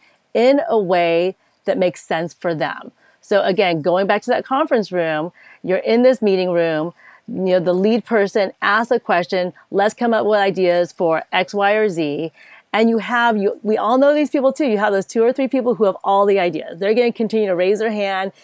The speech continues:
and give ideas. And then you have the rest of us, like me, who are actually introverts, and I don't think that way, right? I can't come up with ideas off the top of my head.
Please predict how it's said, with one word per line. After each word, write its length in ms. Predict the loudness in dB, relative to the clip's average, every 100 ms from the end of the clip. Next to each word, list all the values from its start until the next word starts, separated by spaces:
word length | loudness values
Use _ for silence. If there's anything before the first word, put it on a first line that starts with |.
| _ -6
and 180 | -2
give 180 | 2 2
ideas. 600 | 2 2 2 0 -2 -14 -20 -20 _ _
And 140 | 2 2
then 120 | 4
you 80 | 0
have 100 | 0
the 120 | 0
rest 240 | 2 0 0
of 100 | -4
us, 260 | -8 -8
like 160 | -4 -2
me, 480 | 2 2 2 -2 -8 _ -18 -2
who 180 | 2
are 80 | 4
actually 460 | 4 2 2 0 0
introverts, 600 | 0 0 0 0 -2 -4 _
and 80 | -12 -6
I 240 | -2 0
don't 320 | 2 0 0 -2
think 220 | -2 0 -2
that 180 | -4
way, 280 | -6 -8 -16 _ _
right? 200 | -4 -4 0
I 180 | 0 0
can't 260 | 0 -6
come 240 | -6 -2 0
up 120 | 0
with 120 | 0
ideas 520 | -2 -2 0 0 0 -2
off 140 | -6
the 80 | -6
top 220 | -4 -4
of 80 | -2
my 140 | -4 -2
head. 480 | 2 4 4 2